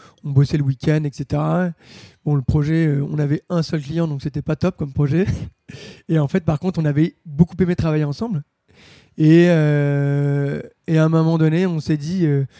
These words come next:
Bon, bah, ce projet-là, de, donc, des écrans dans les trains, on avait abandonné. » Et à un moment donné, on s'était dit, « Si on veut vraiment, euh, trouver quelque chose de, de pertinent, il faut qu'on se mette en danger. Et qu'est-ce qu'il y a de mieux pour se mettre en danger que poser sa dème ? »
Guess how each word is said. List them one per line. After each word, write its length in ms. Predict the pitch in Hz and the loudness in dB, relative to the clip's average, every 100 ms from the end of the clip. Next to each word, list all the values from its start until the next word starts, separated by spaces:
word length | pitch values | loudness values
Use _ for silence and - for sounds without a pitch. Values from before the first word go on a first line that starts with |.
| - _ - | -20 _ -8
Bon, 80 | |
bah, 120 | 139 131 | -4 -4
ce 60 | |
projet-là, 380 | - 147 156 165 | -2 -2 0 -2
de, 220 | 143 139 | -2 -4
donc, 260 | 101 147 143 | -4 -8 -10
des 240 | 131 135 151 | -8 -6 -4
écrans 220 | 156 170 | -4 -2
dans 80 | 156 | -2
les 80 | 147 | -4
trains, 160 | 175 | -6
on 100 | 156 | -6
avait 160 | 147 147 | -2 0
abandonné. » 520 | 151 147 147 147 196 - _ - - - - | 4 4 4 0 -2 -6 _ -20 -20 -16 -6
Et 60 | |
à 40 | 160 | -2
un 40 | |
moment 240 | 160 175 175 | 0 2 2
donné, 220 | 175 208 | 0 0
on 80 | 180 | -2
s'était 300 | 156 143 151 | -2 -2 -2
dit, « 320 | 160 196 - _ _ | -4 -6 -8 _ _
Si 220 | - - 165 | -18 -6 -4
on 100 | 160 | 2
veut 140 | 170 | 4
vraiment, 520 | 170 175 185 196 185 | 4 2 0 0 2
euh, 200 | 160 143 | 2 2
trouver 300 | 139 165 165 | 0 0 0
quelque 260 | 160 143 156 | 0 0 -2
chose 260 | 165 175 | 0 -2
de, 240 | 147 143 131 - _ _ - | 0 0 -2 -6 _ _ -2
de 80 | 143 | 0
pertinent, 640 | 180 170 - 165 185 220 _ _ _ _ | 2 0 -2 0 0 -2 _ _ _ _
il 60 | - | -4
faut 120 | 151 | -4
qu'on 160 | 160 | -2
se 60 | 151 | -2
mette 140 | 196 185 | 0 0
en 100 | 170 | 0
danger. 520 | 156 151 180 208 214 - | 0 0 0 -2 -2 -6
Et 100 | 160 | -8
qu'est-ce 260 | 147 190 180 | -6 -6 -8
qu'il 140 | - | -4
y 20 | 170 | -4
a 40 | |
de 60 | 160 | -2
mieux 140 | 180 | -2
pour 140 | 151 | -2
se 100 | 151 | -2
mettre 140 | 170 160 | -2 -2
en 60 | |
danger 300 | 151 151 170 | -2 -2 -2
que 260 | 190 147 139 | -2 -2 -2
poser 320 | 127 180 175 | 2 2 2
sa 120 | 151 | -4
dème ? » 320 | 151 156 190 | -4 -2 -4